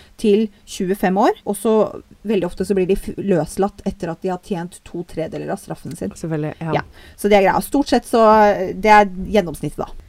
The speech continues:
Speaker 1: Men, eh, nei, kjempeinteressant konsept.
Speaker 2: Ja, det er det.
Speaker 1: Ja.
Speaker 2: Er det litt sånn samme med Norge, sånn at, eh,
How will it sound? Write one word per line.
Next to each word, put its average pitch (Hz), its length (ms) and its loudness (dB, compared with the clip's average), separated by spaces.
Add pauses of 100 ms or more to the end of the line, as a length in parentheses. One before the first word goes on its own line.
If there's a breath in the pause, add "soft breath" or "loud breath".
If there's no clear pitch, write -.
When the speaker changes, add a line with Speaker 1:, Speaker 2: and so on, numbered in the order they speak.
(160)
Speaker 1:
Men, 233 240 0
eh, 226 400 0
nei, 226 140 0 (160)
kjempeinteressant 240 640 0
konsept. - 400 -4
Speaker 2:
Ja, 233 120 2
det 294 100 2
er 320 160 0
det. 349 80 -2
Speaker 1:
Ja. 156 80 -8 (380 loud breath)
Speaker 2:
Er 220 100 4
det 226 140 6
litt 220 180 2
sånn 208 260 4
samme 160 300 2
med 165 160 2
Norge, 160 320 0
sånn 151 160 -2
at, 143 140 -8
eh, 156 320 0